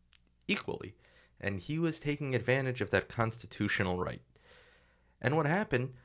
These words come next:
was people saw this as a threat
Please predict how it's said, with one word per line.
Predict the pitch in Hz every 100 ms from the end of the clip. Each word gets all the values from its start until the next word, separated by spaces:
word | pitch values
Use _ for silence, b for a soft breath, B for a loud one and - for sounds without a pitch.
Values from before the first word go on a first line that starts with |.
| b b b -
was | 120 120
people | - - 175 175 214
saw | - - 101
this | 101 -
as | - 135 127
a |
threat | 139 - 92 87 98